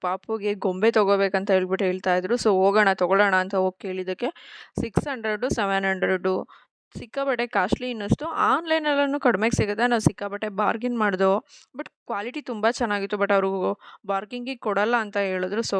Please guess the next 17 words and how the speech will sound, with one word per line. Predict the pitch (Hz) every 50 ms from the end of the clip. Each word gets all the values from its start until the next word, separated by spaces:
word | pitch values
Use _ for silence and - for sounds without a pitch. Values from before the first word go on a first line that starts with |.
| 185 185 185
ಓಕೆ, | 185 190 - 208 196
ಬೇಡ, | 185 175 185 180 185 196 196 190 190 190 185 185 170 180 202 _ - - - - _ -
ತೊಗೊಳ್ಳೋದೇ | 220 214 226 226 226 214 208
ಬೇಡ | 190 196 196 190
ಅನ್ಕೊಂಬಿಟ್ಟು | 190 190 190 190 - 196 196 196 208 208 180 170
ಬಂದು. | 185 180 185 185 262
But | 285 262 240 208 - 202 196
ನನಗದೊಂದು | 202 208 220 226 226 220 226 226 220
ಡಿಸಪಾಯಿಂಟು, | 202 196 196 208 214 - 220 202 196 196 190 - 269 359 _ - _ _ -
ಎಲ್ಲ | 202 208 233
ತೊಗೋಬೇಕಂತ | 269 - 240 220 233 240 233 247 240 - 240 240 233
ಅಂದ್ಕೊಂಡು | 226 220 220 226 - 220 214 208 214
ಬಂದು | 196 202 196 202 220 214
ಒಂದೆರಡು | 202 196 190 190 190 190 196 208 208 208
ಐಟಮ್ಸ್ | 202 202 202 208 202 208 202 -
ಆದ್ರೂ | 202 196 190 190 196 196 196 196
ನಮಗೆ | 190 190 185 185 190 196 202 196 185 196 196